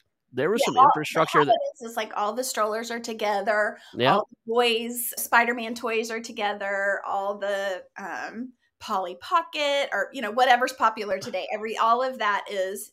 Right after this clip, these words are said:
Speaker 2: and then Halloween costumes are together and bikes are together. So it's easy to shop. It's kinda set up like a department store.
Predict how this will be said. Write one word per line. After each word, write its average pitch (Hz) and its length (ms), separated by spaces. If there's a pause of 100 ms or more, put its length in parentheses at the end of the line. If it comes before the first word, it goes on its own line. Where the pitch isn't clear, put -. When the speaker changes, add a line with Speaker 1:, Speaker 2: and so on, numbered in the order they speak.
Speaker 2:
and 202 180
then 190 220
Halloween 220 360
costumes 233 420
are 214 80
together 208 420
and 170 140
bikes 220 340
are 247 80
together. 220 640 (200)
So 254 140
it's 247 180
easy 233 260
to 185 80
shop. 180 220
It's 196 120
kinda 277 200
set 208 160
up 202 100
like 190 160
a 196 40
department 170 540
store. - 420